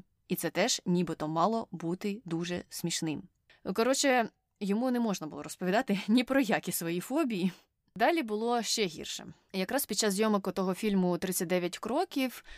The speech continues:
він вирішив прикувати двох акторів наручниками один до одного на декілька годин. Сказав їм, що загубив ключа, не знає, де він. Ті актори залишалися прикутими, причому потім вони жалілися на те, що він дуже сильно стиснув їх руки, і їм було боляче, вони отримали травми.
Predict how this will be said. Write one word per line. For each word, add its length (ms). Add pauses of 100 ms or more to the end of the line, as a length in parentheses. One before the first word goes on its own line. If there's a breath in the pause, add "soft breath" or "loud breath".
він 400
вирішив 600
прикувати 560
двох 320
акторів 520
наручниками 680
один 220
до 120
одного 540
на 460
декілька 540
годин. 520 (220)
Сказав 540
їм, 240
що 280
загубив 540
ключа, 540 (100)
не 160
знає, 300
де 240
він. 220 (360 soft breath)
Ті 140
актори 400
залишалися 680
прикутими, 640
причому 400
потім 340
вони 180
жалілися 600
на 120
те, 220
що 220
він 220
дуже 360
сильно 720
стиснув 600
їх 200
руки, 380
і 420
їм 180
було 220
боляче, 400
вони 140
отримали 380
травми. 520